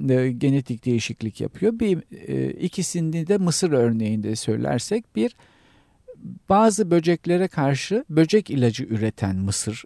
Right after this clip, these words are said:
üretmek mümkün veya, e, herbisit, yani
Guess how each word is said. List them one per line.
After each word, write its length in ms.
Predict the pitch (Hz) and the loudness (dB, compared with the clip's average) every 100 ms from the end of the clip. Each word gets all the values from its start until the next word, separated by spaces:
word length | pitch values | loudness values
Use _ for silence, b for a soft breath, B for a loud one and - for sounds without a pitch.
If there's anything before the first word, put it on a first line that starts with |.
| - | -4
üretmek 540 | 123 143 - 170 - | -2 -4 -4 -8 -6
mümkün 440 | 170 165 - 220 320 b b b b 143 | -6 -6 -6 -8 -8 b b b b -4
veya, 480 | 156 220 240 226 - _ b b b - | 2 4 4 0 -4 _ b b b -2
e, 60 | 156 160 160 160 160 160 156 156 139 - | 2 6 6 6 6 6 6 4 2 -4
herbisit, 800 | - 165 175 170 165 - - - - | 2 4 4 2 0 -2 -4 -10 -4
yani 400 | 160 156 160 | 0 2 0